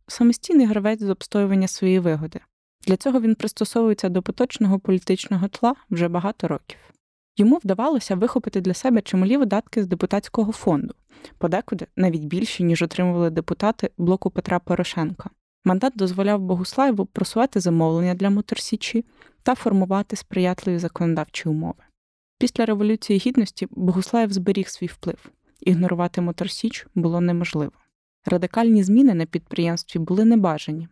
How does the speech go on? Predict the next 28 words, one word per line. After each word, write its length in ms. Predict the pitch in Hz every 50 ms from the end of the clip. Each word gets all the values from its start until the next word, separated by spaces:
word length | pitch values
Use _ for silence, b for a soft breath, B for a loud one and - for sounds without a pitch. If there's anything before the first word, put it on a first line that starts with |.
| _ _ _ - -
адже 200 | - 196 196 196
вона 200 | 185 190 190 185
почала 360 | - 190 - - 202 190 180
відігравати 640 | 175 180 180 190 170 185 196 190 214 214 - 190
важливу 420 | 175 180 180 180 202 233 233 220 196
роль 200 | 185 180 175 170
в 80 | -
обороні 400 | 170 165 165 165 165 165 165 160
країни. 500 | 160 - - 180 175 175 180 175 160 160 - _ _ _ _ _ _ _
Компанія 500 | - 180 165 165 202 220 233 226 208 180
виробляла 460 | 175 175 - 170 175 185 190 190 190
потрібну 480 | 185 - 175 - - 208 196 208 196 185
для 140 | 180 190 - -
армії 340 | 196 185 190 190 190 185
продукцію 640 | 185 - - - 185 - 220 - - - - 175 180 - _ _ - -
і 40 | -
була 220 | 175 165 180 180 180
одним 280 | 180 170 190 196 202
з 80 | - -
найбільших 540 | 180 175 160 160 175 180 - - 190 - -
роботодавців 760 | 175 160 165 165 - 170 156 160 160 - - - 170 160
міста. 440 | 165 160 160 156 - - - - 175 - _ _ _ _ _ _ _ _ _ _ _ -
Щоправда, 580 | - - 214 - - 254 277 285 - 214 208 - _ _ -
Богуслаєв 540 | 208 196 196 190 202 - - 285 285 269 -
цю 160 | - - -
оборону 440 | - 202 185 190 208 208 220 208 208
і 60 | 202
послабив, 580 | 196 - 208 - - - 226 208 180 160 -